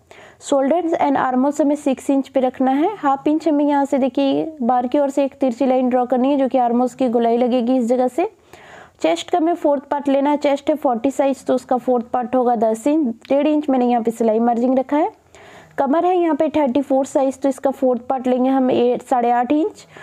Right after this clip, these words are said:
और eight point five inch हमें लेना है। और यहाँ से हमें डेढ़ inch सिलाई मार्जिन रखा है। एक inch हम और extra रखेंगे, जो कि back side में plates लगाएंगे, उसके लिए रहेगा। अब नेक लाइन को ड्रॉ करेंगे हम यहाँ से। देखिए, नेक की width मैंने रखी है ऊपर से ढाई inch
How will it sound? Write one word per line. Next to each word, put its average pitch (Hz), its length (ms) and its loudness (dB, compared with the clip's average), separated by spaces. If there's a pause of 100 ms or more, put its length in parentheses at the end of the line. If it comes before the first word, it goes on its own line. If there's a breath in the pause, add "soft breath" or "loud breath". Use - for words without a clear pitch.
(320 loud breath)
और 240 180 2
eight 277 220 0
point 294 360 0
five 262 360 0
inch 269 260 0
हमें 269 360 2
लेना 240 280 2
है। 311 180 2
और 233 340 0
यहाँ 277 240 2
से 311 120 -2
हमें 285 180 2
डेढ़ 254 180 0
inch 294 160 0
सिलाई 247 240 0
मार्जिन 254 380 2
रखा 262 180 -2
है। 349 140 2 (340)
एक 311 200 0
inch 349 180 0
हम 311 140 2
और 262 140 2
extra 277 300 0
रखेंगे, 311 320 0
जो 294 120 0
कि 247 120 0
back 233 220 0
side 240 260 0
में 247 140 2
plates 262 320 -2
लगाएंगे, 277 300 2
उसके 262 240 -2
लिए 240 160 2
रहेगा। 262 320 2 (680 loud breath)
अब 294 140 -2
नेक 320 240 0
लाइन 339 200 0
को 330 100 0
ड्रॉ 269 220 2
करेंगे 302 300 0
हम 320 160 0
यहाँ 320 140 0
से। 320 160 -2
देखिए, 302 260 0
नेक 285 260 0
की 285 300 0
width 262 340 0
मैंने 262 240 2
रखी 262 280 -2
है 285 60 2
ऊपर 254 240 0
से 277 180 0
ढाई 247 320 2
inch 330 260 -2